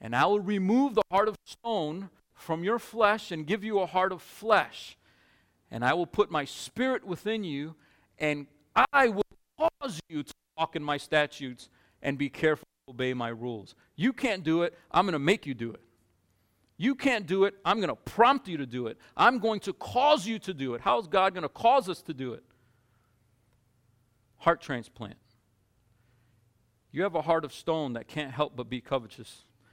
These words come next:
You have a heart of stone that can't help but worship other gods. We can't help it. Until Jesus Christ fulfills this promise in us,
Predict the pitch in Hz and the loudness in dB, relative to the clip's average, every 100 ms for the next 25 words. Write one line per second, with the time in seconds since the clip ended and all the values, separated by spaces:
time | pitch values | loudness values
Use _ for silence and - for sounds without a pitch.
0 | _ _ - 160 185 160 156 160 139 - | _ _ -8 -4 -2 -2 0 -2 -2 -8
1 | 165 156 123 - 147 131 147 - 123 131 | -6 -4 -8 -8 -8 -4 -6 -4 -10 -4
2 | 147 147 127 135 127 123 147 110 104 - | -4 -4 -6 -6 -4 -4 -4 -4 -12 -20
3 | _ _ _ _ 127 - 170 143 180 202 | _ _ _ _ -12 -8 -8 -4 -6 -6
4 | - - _ _ _ _ _ _ _ _ | -12 -18 _ _ _ _ _ _ _ _
5 | _ _ _ _ _ _ - 123 - 165 | _ _ _ _ _ _ -12 -12 -6 -6
6 | 160 117 107 180 170 185 - 185 185 180 | -6 -10 -10 -8 -8 -14 -10 -4 -4 -4
7 | 135 - 165 175 147 - - 175 180 131 | -14 -8 -6 -6 -8 -16 -8 -6 -6 -8
8 | 123 104 117 131 - | -12 -12 -14 -18 -20